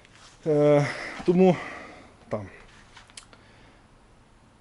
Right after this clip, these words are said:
Так, завершу-, хочу завершити, е, цю частину і завершити її хочу, е, тим, що почав вже викладати, е, одну із рельс, е, на цей станок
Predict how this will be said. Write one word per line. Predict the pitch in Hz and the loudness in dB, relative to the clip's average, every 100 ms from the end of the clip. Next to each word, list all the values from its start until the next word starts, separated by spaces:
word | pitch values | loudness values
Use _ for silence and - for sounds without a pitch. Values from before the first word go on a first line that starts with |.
| _ _ - | _ _ 0
Так, | 185 117 - - | 2 2 0 -8
завершу-, | 143 190 220 - 185 - 139 | 2 6 6 4 0 0 -4
хочу | - 196 175 | -2 -2 4
завершити, | 190 170 - 160 - - 139 | 6 4 2 -4 -4 -12 2
е, | 147 139 | 6 6
цю | 143 170 | 4 -6
частину | - 170 - 254 240 - - _ | -4 -4 0 2 2 0 -10 _
і | 185 190 185 165 139 - _ - - - _ - | -6 -2 0 2 0 -4 _ -20 -20 -20 _ -16
завершити | 147 160 208 214 - 185 | -4 2 2 0 -4 -4
її | 175 | 0
хочу, | 202 202 180 - 131 | 0 2 0 2 4
е, | 143 139 143 - - | 4 4 0 -14 -4
тим, | 240 233 208 | 0 0 -2
що | - 185 170 - - - - - | 0 2 2 -2 -16 -20 -20 -8
почав | 165 - 208 175 | -6 2 4 4
вже | 175 | 2
викладати, | 185 180 185 170 156 - 131 120 - - - - - - _ _ _ _ _ - | 0 2 2 6 4 2 -4 -6 -18 -20 -16 -16 -16 -20 _ _ _ _ _ -6
е, | 151 | -2
одну | 151 175 190 | 0 0 0
із | 180 156 | 0 2
рельс, | 220 262 254 - - _ _ _ _ _ _ - 143 | 4 4 0 -14 -20 _ _ _ _ _ _ -18 -10
е, | 139 | -6
на | 139 160 | -6 -4
цей | 196 | -4
станок | 180 196 190 196 | -2 -2 0 -2